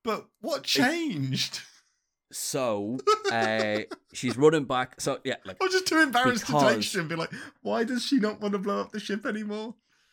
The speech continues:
Speaker 2: Because she had gotten to the airlock, and the alien was in the airlock between her and the shuttle.
Speaker 1: Oh, is that it? Right. Okay.
Speaker 2: And that was, that was
Speaker 1: I,
Speaker 2: literally it.
Speaker 1: I
Speaker 2: 'Cause
Speaker 1: didn't
Speaker 2: I
Speaker 1: miss
Speaker 2: remember
Speaker 1: as
Speaker 2: even
Speaker 1: much
Speaker 2: further,
Speaker 1: as I
Speaker 2: it's like,
Speaker 1: thought then.
Speaker 2: uh, um,
Speaker 1: That's so funny.
Speaker 2: Yeah, so that, so that's why I was like,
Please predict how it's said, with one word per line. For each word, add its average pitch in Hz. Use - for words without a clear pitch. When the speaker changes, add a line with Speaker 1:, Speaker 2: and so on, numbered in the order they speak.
Speaker 2:
Because 101
she 107
had 101
gotten 123
to 120
the 117
airlock, 98
and 95
the 98
alien 104
was 92
in 110
the 98
airlock 95
between 104
her 98
and 92
the 90
shuttle. -
Speaker 1:
Oh, 185
is 196
that 202
it? 208
Right. 131
Okay. 143
Speaker 2:
And 113
that 139
was, 127
that 127
was 123
Speaker 1:
I, 151
Speaker 2:
literally 139
it. -
Speaker 1:
I 147
Speaker 2:
'Cause 165
Speaker 1:
didn't 160
Speaker 2:
I 220
Speaker 1:
miss 165
Speaker 2:
remember -
Speaker 1:
as -
Speaker 2:
even 143
Speaker 1:
much 131
Speaker 2:
further, -
Speaker 1:
as 123
I 131
Speaker 2:
it's 127
like, 131
Speaker 1:
thought 117
then. 107
Speaker 2:
uh, 104
um, 101
Speaker 1:
That's 127
so 107
funny. 98
Speaker 2:
Yeah, 87
so -
that, 107
so 98
that's 113
why 101
I 85
was 85
like, 95